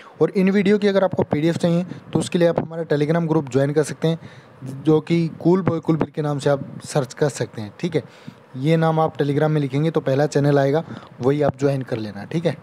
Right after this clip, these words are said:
उसके बाद चलिए शुरू करते हैं आज का आपका ये जो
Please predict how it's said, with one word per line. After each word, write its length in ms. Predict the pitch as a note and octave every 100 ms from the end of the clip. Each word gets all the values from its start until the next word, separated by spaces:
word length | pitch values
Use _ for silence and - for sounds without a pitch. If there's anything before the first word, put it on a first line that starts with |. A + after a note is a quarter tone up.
| - - - - - - - - - - -
उसके 220 | D3 E3+
बाद 160 | E3 D#3
चलिए 320 | D3+ D3+ F3+ - - - - - - -
शुरू 260 | - E3
करते 260 | F3+ F3+ F3+
हैं 100 | F3+
आज 240 | F3+ D#3+
का 120 | - D3+
आपका 260 | D3+ D3+
ये 280 | D3 C#3+ C#3
जो 320 | B2 C3 B2